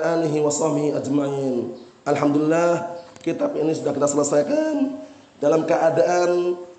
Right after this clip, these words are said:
nah, barakallahu fikum, seadanya, dan juga kami ucapkan kepada segenap ikhwah seluruhnya, eh, terutama para asatidzah, kami ucapkan jazahumullahu khaira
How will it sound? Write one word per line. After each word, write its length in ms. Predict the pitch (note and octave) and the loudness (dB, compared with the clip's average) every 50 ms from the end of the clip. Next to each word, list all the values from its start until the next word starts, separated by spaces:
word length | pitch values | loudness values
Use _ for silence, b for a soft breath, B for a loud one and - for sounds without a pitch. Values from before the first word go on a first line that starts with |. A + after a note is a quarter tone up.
| - - | -20 -14
nah, 160 | - D3+ D#3+ D#3+ D#3 | -6 -2 -2 0 0
barakallahu 480 | D#3+ E3 D#3+ D3 E3 D#3+ E3 D#3 C#3+ - | 0 0 0 0 0 0 0 0 0 2
fikum, 320 | E3+ E3+ - - F3+ F3 | 2 2 2 2 0 0
seadanya, 720 | E3+ F3 F3 D3 - D#3 D3 C#3+ D#3 D#3+ E3 E3+ E3+ E3 D#3+ | 0 -2 -2 -2 0 0 0 2 2 2 4 2 2 2 2
dan 80 | D3 | -2
juga 560 | D#3 D3 - E3+ F3 F3 F3 F3 E3+ E3 - - - | -2 -2 0 0 2 2 2 2 2 0 -4 -6 -2
kami 560 | D#3 E3 E3+ F3 F3+ F#3 F#3 F3+ E3+ - - | -2 0 2 2 2 4 4 2 2 0 -2
ucapkan 720 | E3+ - - F#3 F3 - - G#3+ G3+ G3+ G3+ G3+ G3+ G3+ - - - B B B B B B B | -4 0 2 2 2 2 2 0 2 2 2 2 0 -2 -6 -14 -16 B B B B B B B
kepada 240 | - F3+ F3 F3 E3+ | -2 0 2 4 2
segenap 480 | - - - C3 E3+ F3 E3+ F3 - - | 2 0 -2 0 0 2 2 2 0 0
ikhwah 480 | F#3+ G3+ - - E3+ E3+ F3 F3 F3+ | -2 -2 0 0 2 4 4 4 2
seluruhnya, 960 | F3+ - C4+ C#4+ D#4 E4+ G3+ F#3+ F3 E3+ F3 E3+ E3+ E3+ E3+ E3 E3 - - - B B B B B B B B - | 2 -4 -4 -4 -2 0 0 0 2 2 4 4 4 4 2 0 0 -4 -6 -10 B B B B B B B B -4
eh, 160 | B2+ D3 D#3 | -2 -2 -2
terutama 400 | D3+ - E3+ E3 E3 E3 E3 E3+ D#3+ - | 0 0 -2 0 2 2 2 2 2 2
para 240 | D#3+ D#3+ D#3+ D#3 D#3+ | 2 2 2 0 0
asatidzah, 880 | D3+ - - F3 F3 F3 F3 F3+ F3+ F#3+ F#3 - - - - - - - - - | -2 0 2 2 4 6 4 4 6 6 4 4 2 -2 -8 -12 -14 -18 -20 -16
kami 240 | - - D#3 D#3+ E3+ | -6 -6 -2 0 0
ucapkan 560 | D#3+ E3 - - D3 - - E3+ E3+ F3 D#3+ | -2 -2 -2 -2 -4 -4 -2 -2 0 0 2
jazahumullahu 640 | F3 D#3 C#3 D3 E3 E3 D#3+ D#3+ D#3 D#3+ D#3+ D#3+ D#3 | 2 2 2 4 2 2 4 2 2 4 2 2 2
khaira 720 | D#3 D#3 E3 E3+ E3+ F3 F3+ F3+ F3+ F3+ F3 F3 E3+ - | 2 2 4 4 6 6 6 4 4 4 2 0 -2 -4